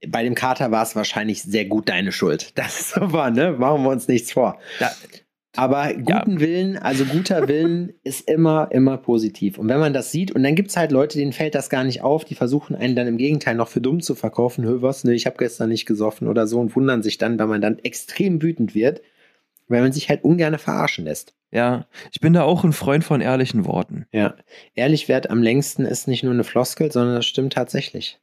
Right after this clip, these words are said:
Speaker 1: Das ist für den
Speaker 2: Stimmt
Speaker 1: Moment
Speaker 2: tatsächlich.
Speaker 1: immer
Speaker 2: Also ich könnte
Speaker 1: unangenehmer.
Speaker 2: damit einfach, also die Sache ist, dass natürlich in meinem Betrieb ist ja alles wirklich so klein und so eng zusammen, dass man auch, auch mal ein ehrliches Wort miteinander wechseln kann.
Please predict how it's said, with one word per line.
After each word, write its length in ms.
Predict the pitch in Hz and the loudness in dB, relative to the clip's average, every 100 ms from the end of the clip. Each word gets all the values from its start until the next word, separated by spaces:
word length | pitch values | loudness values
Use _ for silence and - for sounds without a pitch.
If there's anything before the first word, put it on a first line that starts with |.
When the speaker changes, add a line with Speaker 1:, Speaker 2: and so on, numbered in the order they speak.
| _ | _
Speaker 1:
Das 140 | 98 98 | -8 -2
ist 120 | 147 | -2
für 140 | - | -2
den 120 | 139 143 | 0 2
Speaker 2:
Stimmt 140 | 135 | 4
Speaker 1:
Moment 140 | 185 185 | 4 4
Speaker 2:
tatsächlich. 300 | 175 196 214 | 4 2 2
Speaker 1:
immer 80 | |
Speaker 2:
Also 160 | 143 165 | 2 4
ich 140 | 190 | 4
könnte 260 | 160 220 214 | 4 4 4
Speaker 1:
unangenehmer. 20 | |
Speaker 2:
damit 260 | 202 196 196 | 4 4 2
einfach, 360 | 175 196 190 - _ _ _ _ | 2 2 -2 -4 _ _ _ _
also 300 | 143 147 165 165 - - | -2 4 4 2 -4 -6
die 60 | 139 | -2
Sache 240 | 135 160 131 | 2 4 4
ist, 260 | 143 - | 4 0
dass 240 | 127 - - _ _ | -4 -4 -12 _ _
natürlich 640 | 135 120 120 139 135 - | 0 0 2 2 2 0
in 100 | 117 | 2
meinem 240 | 110 107 135 | 2 2 0
Betrieb 420 | 117 - 131 131 | -2 2 2 2
ist 140 | 117 | 0
ja 100 | 117 | 0
alles 300 | 85 123 120 | 2 0 0
wirklich 280 | 113 123 117 | -2 0 -2
so 240 | - 120 135 | 2 2 2
klein 640 | - 107 101 131 143 147 - - - | 2 0 2 2 0 -2 -6 -18 -4
und 180 | 120 113 | -2 0
so 180 | 113 135 | 2 2
eng 300 | 120 135 151 | 4 2 2
zusammen, 500 | 120 104 98 135 120 | 2 2 2 2 0
dass 180 | 113 | 0
man 160 | 131 117 | 0 0
auch, 120 | 104 104 - | 0 -4 -8
auch 200 | 117 107 | -8 -2
mal 280 | 120 110 98 - | 0 2 0 -6
ein 240 | 117 104 104 | -12 -10 -2
ehrliches 480 | 110 127 131 113 | 0 0 0 -2
Wort 200 | 113 127 | 0 0
miteinander 460 | - - 120 107 101 | -2 0 2 4 2
wechseln 380 | 98 - 123 101 | 0 -2 -4 -4
kann. 240 | - - | -4 -8